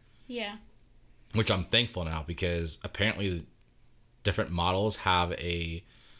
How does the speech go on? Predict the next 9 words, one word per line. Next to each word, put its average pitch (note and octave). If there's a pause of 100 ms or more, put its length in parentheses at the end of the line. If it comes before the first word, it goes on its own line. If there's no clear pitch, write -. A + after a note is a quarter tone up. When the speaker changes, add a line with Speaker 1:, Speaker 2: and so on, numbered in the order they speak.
(160)
Speaker 2:
fan F2+
issue B2
that G#2
makes F#2
it -
sound F#2+
like E2
a D2+
jet. E2+